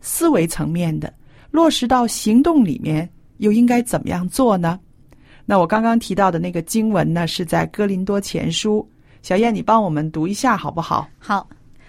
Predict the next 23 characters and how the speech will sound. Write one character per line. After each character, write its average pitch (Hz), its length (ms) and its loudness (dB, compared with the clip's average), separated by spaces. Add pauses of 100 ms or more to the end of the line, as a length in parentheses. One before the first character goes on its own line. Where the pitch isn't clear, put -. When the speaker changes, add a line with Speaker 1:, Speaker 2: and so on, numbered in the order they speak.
(280)
Speaker 2:
圣 285 240 4
经 294 200 4
的 214 280 0
哥 311 160 -4
林 285 180 4
多 302 140 -2
前 196 340 -8
书 240 200 -4
十 226 260 -8
三 294 300 4
章， 254 340 2 (100)
从 196 400 -4
第 254 160 -4
四 311 300 -4
节 165 200 -8
开 175 300 -10
始 147 320 -10
是 160 160 -18
这 196 120 -12
样 175 140 -8
写 160 220 -12
着 160 180 -12 (840)
：“爱 220 360 -2